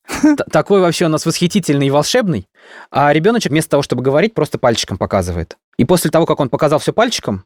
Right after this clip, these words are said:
Speaker 2: скатерть-самобранка здесь организовалась, потому что количество потребностей у ребенка пока еще маленькое в силу его возраста, покушать там, поиграть и так далее. А все оно образовалось прямо здесь сходу. И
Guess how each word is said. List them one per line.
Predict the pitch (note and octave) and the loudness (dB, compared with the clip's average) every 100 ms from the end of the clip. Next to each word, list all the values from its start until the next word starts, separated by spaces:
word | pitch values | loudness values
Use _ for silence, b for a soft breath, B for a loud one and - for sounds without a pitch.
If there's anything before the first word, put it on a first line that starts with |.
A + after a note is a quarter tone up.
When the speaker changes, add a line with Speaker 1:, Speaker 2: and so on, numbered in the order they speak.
| _ | _
Speaker 2:
скатерть-самобранка | - D#3 C#3+ - C3+ C3+ F#3 A3 D#3 | -2 0 0 -2 0 2 2 0 -2
здесь | A2 C3+ C#3+ - | -2 -2 -2 -4
организовалась, | A#2 B2 B2+ A#2+ A#2 G2 | -4 0 2 2 2 0
потому | - | -4
что | G#2 | -4
количество | - C#3+ D3+ - B2+ G#2+ B B B | 0 0 0 -2 -2 -2 B B B
потребностей | - C#3 D3+ B2 A2+ A#2 | -2 2 2 0 -2 0
у | |
ребенка | C3 C3 - | 0 0 -2
пока | B2+ D3 | -2 0
еще | - | 2
маленькое | A#3+ D4+ F3+ B2+ | 2 2 0 -2
в | |
силу | - B2 | -2 -2
его | B2 | 0
возраста, | A#2+ C#3 A2 - - B B - | 2 0 0 -6 -12 B B -4
покушать | A#2 C4+ A#3 F3 | 0 2 2 0
там, | C#3+ B2+ | 0 0
поиграть | A2+ A2+ C#3+ A3 - - | 2 2 2 0 -2 -6
и | A#2+ | -4
так | B2 | -2
далее. | A#2 G2 F2+ B B B | 0 -2 -4 B B B
А | C#3 | -2
все | - G#3+ | 2 2
оно | E3+ | 2
образовалось | C#3+ C#3 D3 D#3 - | 0 0 2 0 0
прямо | C#3 C3 | -2 -2
здесь | B2 D#3 | 0 -2
сходу. | - - A#2+ F2 D#2+ _ _ D3+ | -4 -2 -2 -2 -10 _ _ 2
И | E3 E3 D#3 | 4 4 2